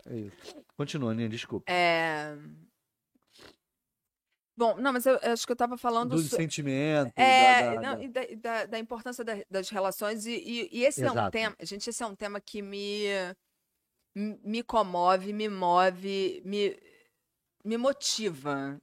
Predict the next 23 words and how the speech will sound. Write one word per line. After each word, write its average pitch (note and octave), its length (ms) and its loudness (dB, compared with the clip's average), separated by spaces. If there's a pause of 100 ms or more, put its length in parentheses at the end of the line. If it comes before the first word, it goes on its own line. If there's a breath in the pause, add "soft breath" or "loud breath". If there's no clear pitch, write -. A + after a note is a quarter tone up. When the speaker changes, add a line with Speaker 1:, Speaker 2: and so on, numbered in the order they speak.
Speaker 2:
sabe? D#3 520 2
Essa D#3 180 -6
coisa F3 180 -6
das D#3+ 160 -10
relações E3 480 -6
humanas. D#3 640 -4 (340 loud breath)
É... D#3 720 0 (440)
eu G3+ 140 2
acho A3 200 2
que A#3 220 0
não, G3+ 300 -2
não A3 280 -2
à C4+ 120 0
toa, G#3+ 260 0
eu A3+ 60 2
sou, - 180 -8
eu G3+ 100 -6
sou - 160 -10
louca G#3 220 -6
por A#3+ 160 -10
Nelson G#3 300 -4
Rodrigues, C#3+ 680 -6
né? C#3 400 -8